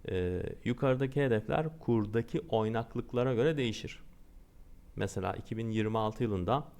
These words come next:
iki virgül yetmiş sekiz dolara geldik diyelim. Dolar da kırk iki T L oldu. Atıyorum o aralar dolar kırk iki, kırk üç T L oldu. Atıyorum yani.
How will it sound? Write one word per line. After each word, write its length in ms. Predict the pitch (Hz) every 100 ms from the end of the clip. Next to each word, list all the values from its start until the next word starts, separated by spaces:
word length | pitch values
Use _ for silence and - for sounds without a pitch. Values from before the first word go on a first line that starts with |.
| - - - - -
iki 240 | 123 -
virgül 260 | 120 98 98
yetmiş 360 | 98 107 123 -
sekiz 420 | - 113 120 107
dolara 260 | 92 110
geldik 580 | 139 113 95 92 107 -
diyelim. 200 | - - - - - - - - -
Dolar 380 | 139 143 92 90
da 140 | 127 135
kırk 240 | 139 127
iki 200 | 131 135
T 220 | 135 110
L 80 | 92
oldu. 300 | 85 87 85 -
Atıyorum 360 | 107 - 92
o 100 | -
aralar 360 | 104 90 113 104
dolar 280 | 101 98 113
kırk 200 | 107 -
iki, 180 | - 120
kırk 240 | 113 -
üç 140 | 117
T 240 | - 107 90
L 40 |
oldu. 320 | 87 85 85 -
Atıyorum 400 | 104 - 101 87
yani. 240 | 82 -